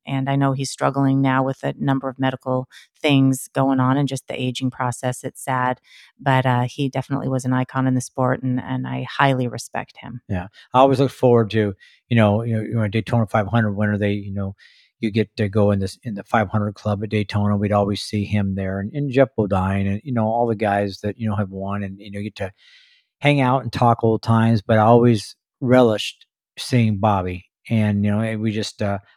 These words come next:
Speaker 2: I have a special place in my heart for him, always have. And even though, well, I left at a time that,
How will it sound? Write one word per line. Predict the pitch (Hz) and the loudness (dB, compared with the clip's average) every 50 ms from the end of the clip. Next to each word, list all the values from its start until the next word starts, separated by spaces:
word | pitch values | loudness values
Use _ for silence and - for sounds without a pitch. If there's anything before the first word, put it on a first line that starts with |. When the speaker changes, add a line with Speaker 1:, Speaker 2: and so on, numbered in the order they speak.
| _ _ - | _ _ 0
Speaker 2:
I | 120 | 0
have | 113 107 | 2 2
a | 104 | -2
special | - - - - 120 117 - - 117 107 101 95 _ | -8 -10 -2 0 2 2 2 2 0 0 0 -2 _
place | - - 123 120 - - | 4 4 4 4 4 2
in | 113 | 2
my | 110 107 107 104 | 2 2 2 2
heart | 90 107 117 127 120 | 2 2 2 2 0
for | - - 117 | -2 -4 2
him, | 107 120 131 143 147 | 4 4 4 4 4
always | 147 117 104 104 107 98 - | 4 2 2 2 0 -2 0
have. | - 113 110 113 120 131 135 123 | 0 0 2 4 2 2 2 2
And | 107 104 95 - - - - _ _ | 0 -2 -4 -10 -18 -20 -20 _ _
even | - 117 110 110 107 | 0 2 4 4 4
though, | 107 113 113 110 110 107 104 - _ _ _ _ _ _ _ - | 6 6 6 6 6 4 2 0 _ _ _ _ _ _ _ -8
well, | - 123 110 | -6 -4 -4
I | 110 110 113 | -2 -2 0
left | 110 107 113 120 117 - _ 117 | 2 4 4 4 2 2 _ 0
at | 110 104 | 0 0
a | 98 | 0
time | - - 113 113 113 117 113 | 2 2 4 4 4 4 2
that, | 110 110 110 - | 2 0 -2 -4